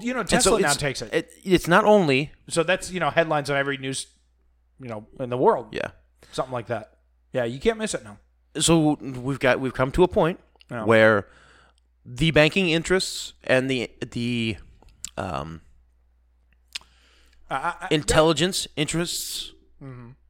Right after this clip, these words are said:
Speaker 1: Okay.
Speaker 2: Silicon Valley,
Speaker 1: Okay.
Speaker 2: have now
Speaker 1: It's verbiage we're fine with.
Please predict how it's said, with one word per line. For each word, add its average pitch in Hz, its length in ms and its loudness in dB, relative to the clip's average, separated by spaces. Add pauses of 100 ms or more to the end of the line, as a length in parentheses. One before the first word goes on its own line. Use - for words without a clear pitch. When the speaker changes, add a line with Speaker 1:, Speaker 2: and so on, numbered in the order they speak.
(280)
Speaker 1:
Okay. 139 200 -2
Speaker 2:
Silicon 160 400 4
Valley, 127 380 4 (200)
Speaker 1:
Okay. 151 340 -6 (360)
Speaker 2:
have 143 300 2
now 135 540 2
Speaker 1:
It's 123 120 -10
verbiage 139 300 -6
we're 139 100 -2
fine 135 280 -6
with. 156 180 -8